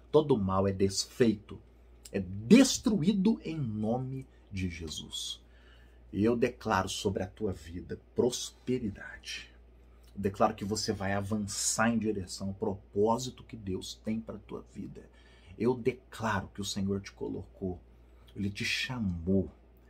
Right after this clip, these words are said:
Ele constituiu você. E você vai prosperar onde estiver, no nome de Jesus. Se você concorda, diga amém aí.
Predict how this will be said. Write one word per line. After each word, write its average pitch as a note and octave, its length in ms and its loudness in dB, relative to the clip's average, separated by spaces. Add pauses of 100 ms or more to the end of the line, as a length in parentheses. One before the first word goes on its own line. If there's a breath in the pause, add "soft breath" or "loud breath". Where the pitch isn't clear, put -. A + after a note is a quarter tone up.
(280 loud breath)
Ele G#2+ 340 0
constituiu C#3 1000 0
você. A#2+ 720 -6 (560 soft breath)
E F#2 40 -16
você G2 280 -2
vai G#2 160 2
prosperar G2+ 800 0
onde F2+ 220 -6
estiver, F2 560 -6
no C3+ 340 4
nome C3 560 2 (240 loud breath)
de G2 120 -6
Jesus. F#2 300 -6
Se - 60 -6
você G2+ 220 -4
concorda, F#2 760 -8 (300 soft breath)
diga F#2+ 240 -10
amém - 300 -10
aí. - 100 -18